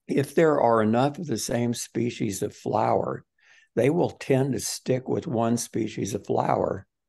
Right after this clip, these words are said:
on a given foraging bout. So when I talk about a foraging bout, I'm talking about they're leaving their nest, they're going out to collect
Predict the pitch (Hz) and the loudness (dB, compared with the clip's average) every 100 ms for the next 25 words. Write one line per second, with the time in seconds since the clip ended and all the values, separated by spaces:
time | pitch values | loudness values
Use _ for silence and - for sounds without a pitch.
0 | _ _ _ _ 113 117 120 123 107 101 | _ _ _ _ -2 0 2 0 -2 0
1 | 113 113 113 107 135 131 131 104 85 - | 0 0 -4 -4 0 2 2 -2 -6 -10
2 | - - - - _ _ _ _ _ _ | -8 -8 -8 -10 _ _ _ _ _ _
3 | _ _ _ _ - - 113 113 117 117 | _ _ _ _ -4 -2 0 2 0 2
4 | 120 107 110 104 139 127 117 113 107 107 | 0 2 -2 0 2 4 2 -2 -2 -2
5 | 104 107 104 113 104 104 101 104 113 117 | -2 -2 -2 -2 -2 -2 -4 -2 -2 -2
6 | 120 113 107 104 104 95 - 104 113 110 | -2 -2 -2 -4 -4 -6 -4 -2 -2 -2
7 | 110 110 - 113 - 113 107 - | -4 -6 -6 -8 -2 0 0 -4